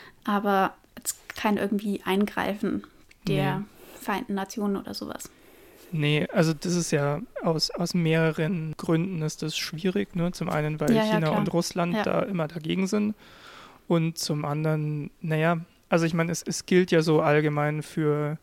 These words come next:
Speaker 2: unterdrückende Regime so ein bisschen, solange sie nicht, also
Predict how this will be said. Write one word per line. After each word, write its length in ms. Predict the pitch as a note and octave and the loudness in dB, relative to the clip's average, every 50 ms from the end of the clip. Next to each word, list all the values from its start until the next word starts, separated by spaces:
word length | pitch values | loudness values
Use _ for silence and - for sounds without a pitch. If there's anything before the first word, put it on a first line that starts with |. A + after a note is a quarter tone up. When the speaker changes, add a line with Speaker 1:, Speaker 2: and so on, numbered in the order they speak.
| _ _ | _ _
Speaker 2:
unterdrückende 760 | - F3 E3+ - F3+ D#3 - D#3+ E3+ E3+ - F3+ D#3 D#3 D3 | -2 0 0 0 0 0 2 0 0 0 0 0 0 0 0
Regime 680 | D#3+ D3+ D3+ D3+ D#3+ F3+ E3+ E3 D#3+ D#3 D#3+ D#3+ D#3+ D#3+ - _ _ _ _ | 0 0 -2 -2 0 0 2 2 2 2 2 0 -2 -4 -8 _ _ _ _
so 140 | - - - | -8 -6 -4
ein 100 | D#3 D3+ D3 | -2 0 0
bisschen, 320 | D#3 D3+ - - D#3+ D3+ | 0 -2 -2 -4 -4 -2
solange 300 | D3+ D3 C#3+ C#3+ D3+ D#3 | -2 -2 -2 -2 -2 -4
sie 160 | D#3+ D#3+ D#3 D#3 | -4 -6 -6 -4
nicht, 380 | D#3 D#3 D#3+ - - - - _ _ _ _ _ _ _ _ _ _ | -4 -4 -6 -6 -10 -16 -20 _ _ _ _ _ _ _ _ _ _
also 160 | - E3 D#3 | -2 -2 0